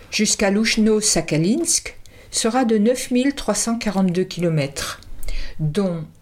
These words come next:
huit mille sept cent soixante-neuf kilomètres par voie ferrée de Moscou à Vanino. Et c'est en mars mille huit cent quatre-vingt-dix que Tchekhov décide de ce voyage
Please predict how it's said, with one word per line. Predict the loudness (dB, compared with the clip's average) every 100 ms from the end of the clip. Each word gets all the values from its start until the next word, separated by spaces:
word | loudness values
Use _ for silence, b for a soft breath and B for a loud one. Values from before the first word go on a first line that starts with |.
| -4
huit | 0 2 2
mille | 2 2
sept | 0 -2 -2
cent | -2
soixante-neuf | -2 -2 -2 -2 0 0 2
kilomètres | 2 0 -2 0 -2 -4 -10 -4
par | -2 0
voie | 0 0
ferrée | 0 -2 0 -2 -4 B B B B -2
de | 0
Moscou | 2 0 -2 -4 0 0 -2 -10 -2
à | 0
Vanino. | 0 0 0 0 -4 -14 -20 -20 -20 -20 -20 -20 -20 -20 -20 B B B B B
Et | 0
c'est | 0 0
en |
mars | 2 2 2 0 -2 0
mille | 2 2 2
huit | 0
cent | 0 0
quatre-vingt-dix | -2 -4 -2 0 0 2 2 2 0 -2 B B B B B
que | -4
Tchekhov | -2 -2 -2 0 2 2 -4 -8
décide | -6 -2 0 2 0 0 0 -2 -4 -10
de | -6 -2
ce | -2 0
voyage | 0 2 2 2 0 -4